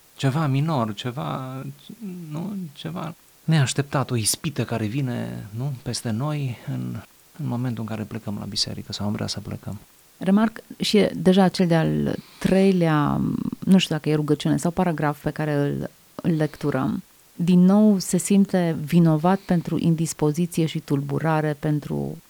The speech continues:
Speaker 2: pentru că nu are starea aceea de bucurie și de
Speaker 1: Da.
Speaker 2: blândețe și de nerăutate. Interesant cum se sancționează pe el însuși și se judecă pentru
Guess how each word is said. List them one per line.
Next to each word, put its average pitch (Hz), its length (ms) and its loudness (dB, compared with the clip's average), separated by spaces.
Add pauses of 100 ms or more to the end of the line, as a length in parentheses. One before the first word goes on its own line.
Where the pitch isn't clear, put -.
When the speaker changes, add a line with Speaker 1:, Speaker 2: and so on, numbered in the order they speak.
(180)
Speaker 2:
pentru 160 220 -4
că 175 100 -2
nu 185 100 2
are 208 140 4
starea 175 300 0
aceea 170 220 0
de 151 120 0
bucurie 156 640 -2
și 147 340 -4
de 139 100 2
Speaker 1:
Da. 110 120 2
Speaker 2:
blândețe 151 420 4
și 156 140 -2
de 147 120 0
nerăutate. 147 1000 4 (360)
Interesant 208 480 4
cum 208 120 4
se 190 100 -2
sancționează 170 600 -2
pe 160 120 -2
el 156 80 0
însuși 160 340 -2
și 165 40 2
se 156 160 -2
judecă 156 380 -2
pentru 151 560 -2